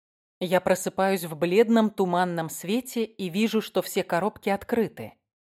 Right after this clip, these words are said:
Мои рисунки раскиданы по всей комнате, где-то стопками, где-то отдельными листами. Лицо на портретах выставлено на показ, такое ранимое и беззащитное перед всеми стихиями,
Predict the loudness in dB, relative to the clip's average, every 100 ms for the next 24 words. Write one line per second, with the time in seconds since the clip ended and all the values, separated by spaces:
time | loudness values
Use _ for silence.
0 | _ _ _ _ -4 -2 0 -2 0 0
1 | 2 4 2 2 -2 0 0 0 -4 -2
2 | -6 0 2 2 -2 -4 -6 -8 -20 -8
3 | 0 2 2 -2 0 0 0 -2 -2 -4
4 | _ _ _ -8 -2 -2 -2 -2 -4 0
5 | 0 0 -2 -2 -6 -8 -10 -10 -10 -16
6 | _ _ _ _ _ -2 -2 0 0 0
7 | 0 0 0 -2 -2 -2 -4 -2 -2 0
8 | 0 -2 -4 -4 -4 -6 -8 -18 -20 _
9 | -12 -4 0 2 2 0 0 -2 -4 -8
10 | -6 -4 -2 -2 -2 -4 -4 -2 -2 -2
11 | -6 -8 -6 -4 -4 -6 -10 -6 0 0
12 | 0 -4